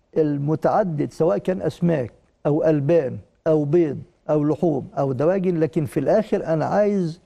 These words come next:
كمية معينة تكفيني من البروتين الحيواني. وهنا كل دولة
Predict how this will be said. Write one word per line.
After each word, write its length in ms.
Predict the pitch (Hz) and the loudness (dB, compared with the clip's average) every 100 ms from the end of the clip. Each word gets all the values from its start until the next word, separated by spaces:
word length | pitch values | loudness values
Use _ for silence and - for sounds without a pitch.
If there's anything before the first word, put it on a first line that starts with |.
| _ | _
كمية 640 | - 147 156 214 196 151 135 | -2 2 4 4 4 2 0
معينة 800 | 135 127 135 143 185 175 127 - - | 0 0 2 2 2 2 -2 -6 -6
تكفيني 600 | 143 123 - 208 233 214 | -4 -4 -2 0 2 2
من 260 | 175 185 214 | 4 4 4
البروتين 480 | 170 143 143 208 196 | 2 0 0 2 2
الحيواني. 460 | 156 147 123 110 117 - _ _ - | 0 0 0 -2 -8 -18 _ _ 0
وهنا 240 | 165 254 | 2 2
كل 420 | - 262 262 233 | 2 0 0 -2
دولة 460 | 185 247 233 269 | 2 2 2 -2